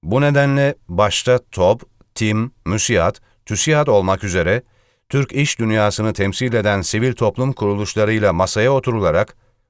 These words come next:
döviz kurlarının üretim, ticaret ve ihracat maliyetlerine yansımasına yönelik etkin maliyet yönetimi çalışması yapılıp,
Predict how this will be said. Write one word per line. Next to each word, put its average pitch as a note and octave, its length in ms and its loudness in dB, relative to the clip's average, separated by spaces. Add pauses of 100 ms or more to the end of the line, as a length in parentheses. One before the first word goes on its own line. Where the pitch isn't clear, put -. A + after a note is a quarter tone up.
(140)
döviz A#2+ 300 0
kurlarının A#2+ 680 0
üretim, G2 500 -2 (300)
ticaret F#2+ 540 0 (200)
ve F2+ 120 0
ihracat G#2 680 0
maliyetlerine G#2+ 680 2
yansımasına G#2 680 0
yönelik G#2+ 460 -2 (360)
etkin C#3+ 400 -2
maliyet A2+ 640 2
yönetimi G#2 500 -2
çalışması G2 560 -2
yapılıp, G2 420 -2